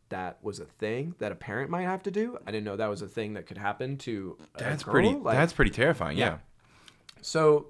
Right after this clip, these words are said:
Speaker 1: that was, uh, a fun, you know, story of something that I never thought that I would encounter.
Speaker 2: That's something you hope
Speaker 1: Uh,
Speaker 2: to never encounter.
Speaker 1: Yeah.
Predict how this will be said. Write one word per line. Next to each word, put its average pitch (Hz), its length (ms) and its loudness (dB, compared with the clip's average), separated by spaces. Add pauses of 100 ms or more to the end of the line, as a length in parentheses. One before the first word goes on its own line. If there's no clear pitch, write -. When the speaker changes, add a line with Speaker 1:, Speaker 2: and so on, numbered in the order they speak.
(100)
Speaker 1:
that 175 140 6
was, 185 200 2 (120)
uh, 131 540 6 (420)
a 113 40 -4
fun, 110 680 -2 (400)
you 113 100 -4
know, 95 240 -4
story 104 580 -4
of 98 140 -4
something 98 380 -8
that 92 100 -4
I 90 80 -4
never 98 340 -6
thought 85 400 -6 (140)
that 87 140 -8
I 82 100 -6
would 85 140 -8
encounter. 87 500 -12
Speaker 2:
That's 90 200 -2
something 107 280 -2
you 87 120 0
hope 90 220 2
Speaker 1:
Uh, - 40 -12
Speaker 2:
to 85 100 -6
never 71 320 -4
encounter. 65 500 -8 (140)
Speaker 1:
Yeah. 90 220 -8